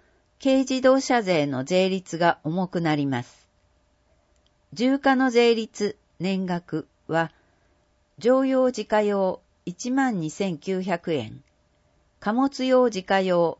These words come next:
六千円ほかです。お問い合わせ先は市民税課です。生産緑地地区に追加指定する農地を募集。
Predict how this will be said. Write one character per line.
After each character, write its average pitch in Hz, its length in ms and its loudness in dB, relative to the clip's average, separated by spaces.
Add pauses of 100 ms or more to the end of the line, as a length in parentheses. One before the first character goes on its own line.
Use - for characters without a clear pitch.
六 160 200 -6
千 220 360 -2
円 208 280 -6
ほ - 160 -20
か 165 160 0
で 143 140 -2
す。 - 260 -18 (1800)
お 180 100 -4
問 254 260 2
い 262 40 0
合 254 80 2
わ 254 120 0
せ 254 140 -4
先 240 320 -2
は 220 240 2
市 - 180 -8
民 214 300 -2
税 190 220 0
課 151 180 -4
で 131 160 -4
す。 - 260 -20 (2500)
生 269 300 -2
産 269 280 -2
緑 262 300 -2
地 262 140 -8
地 - 160 -16
区 185 140 -6
に 147 300 -4
追 247 220 -6
加 269 140 0
指 277 120 -4
定 190 260 -2
す 143 180 -6
る 143 140 -4
農 214 240 -2
地 - 200 -4
を 135 100 0
募 123 160 -6
集。 135 440 -6